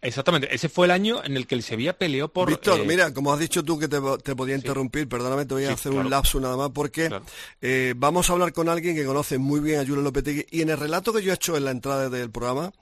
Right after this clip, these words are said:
Speaker 2: Sí.
Speaker 3: sobre Julen Lopetegui, cuando se habla de la selección, Madrid y demás, se produjo un, una cena en Madrid muy agradable. Él todavía no se había vestido de corto, bueno, se había presentado, pero no se había vestido de corto, no había empezado a trabajar.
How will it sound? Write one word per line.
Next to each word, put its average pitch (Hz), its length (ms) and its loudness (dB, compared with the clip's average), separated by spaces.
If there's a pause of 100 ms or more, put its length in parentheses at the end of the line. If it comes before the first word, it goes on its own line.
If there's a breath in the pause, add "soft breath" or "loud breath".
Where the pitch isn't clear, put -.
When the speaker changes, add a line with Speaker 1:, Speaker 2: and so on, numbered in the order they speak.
(240 loud breath)
Speaker 2:
Sí. - 100 -10
Speaker 3:
sobre 123 300 -2
Julen 131 200 0
Lopetegui, 131 480 -2
cuando 120 140 -4
se 117 80 -8
habla 120 140 -2
de 113 60 -2
la 110 40 -4
selección, 143 540 -2
Madrid 131 160 -2
y 135 40 -2
demás, 147 200 -2 (400 loud breath)
se - 260 -2
produjo 170 540 -2
un, 160 840 0
una 160 220 -2
cena 151 460 -4
en 139 140 -4
Madrid 135 340 -6
muy 160 400 2
agradable. 131 640 -2 (200)
Él 127 160 -4
todavía 131 320 -2
no 131 100 -4
se 123 100 -4
había 123 120 -4
vestido 120 320 -4
de 120 100 -4
corto, 143 520 -2
bueno, 120 220 -6
se - 120 -8
había 107 100 -6
presentado, 123 480 -6
pero 123 100 -8
no 123 60 -6
se 117 80 -6
había 123 120 -4
vestido 123 200 -6
de 113 60 -8
corto, 120 240 -6
no 123 60 -4
había 127 120 -2
empezado 123 320 -6
a 117 40 -4
trabajar. 127 420 -4